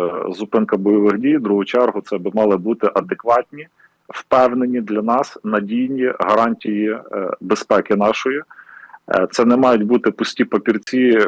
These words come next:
коли потім всі будуть розводити руками і говорити: «А це не я підписав, це підписав попередній президент», або там воно не було ратифіковано умовно нашим парламентом чи конгресом, чи будь-чимось іншим.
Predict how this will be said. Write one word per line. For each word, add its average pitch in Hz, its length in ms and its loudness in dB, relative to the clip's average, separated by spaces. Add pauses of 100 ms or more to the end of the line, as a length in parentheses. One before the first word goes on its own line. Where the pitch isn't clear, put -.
коли 107 180 0
потім 107 300 -2
всі 120 180 -6
будуть 107 260 -2
розводити 110 540 0
руками 104 460 -2
і 95 40 -4
говорити: 104 480 -2
«А 110 120 2
це 120 160 -4
не 113 140 -6
я 113 120 2
підписав, - 560 -8
це 101 100 -8
підписав - 540 -4
попередній 131 460 0
президент», 110 600 -2
або 95 260 -2
там 95 180 -4
воно 101 200 -2
не 104 100 0
було 98 300 -2
ратифіковано 95 800 -2 (480)
умовно 107 440 2
нашим 107 320 -2
парламентом 107 720 -2
чи 101 140 -10
конгресом, 101 580 -2
чи - 140 -8
будь-чимось 101 580 -2
іншим. 160 380 -2